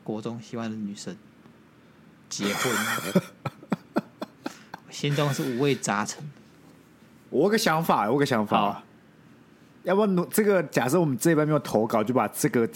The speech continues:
Speaker 2: 故事拿去礼拜六再讲，礼拜天再讲。
Speaker 1: 也可以啦，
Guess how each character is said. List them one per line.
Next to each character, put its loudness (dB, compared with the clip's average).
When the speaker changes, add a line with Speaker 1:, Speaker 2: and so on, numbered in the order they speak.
Speaker 2:
故 0
事 -2
拿 4
去 0
礼 2
拜 2
六 2
再 0
讲， -10
礼 -2
拜 2
天 0
再 2
讲。 -8
Speaker 1:
也 -2
可 4
以 6
啦， 6